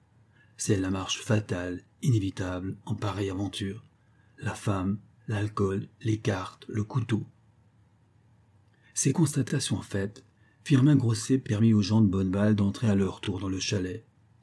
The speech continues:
Tous alors déclarèrent : « Oui, c'est bien leur sang infâme, qui ayant rempli le chalet, coule encore maintenant dehors à travers les pierres. »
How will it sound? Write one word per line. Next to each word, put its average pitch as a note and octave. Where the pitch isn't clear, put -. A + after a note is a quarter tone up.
Tous A#2+
alors F#2+
déclarèrent : « F#2
Oui, G#2
c'est G#2
bien G#2
leur G#2
sang G#2
infâme, G2+
qui A#2
ayant G#2+
rempli A2+
le A2+
chalet, A2+
coule B2
encore G#2+
maintenant G#2+
dehors A2
à F#2
travers G2
les G#2
pierres. » G2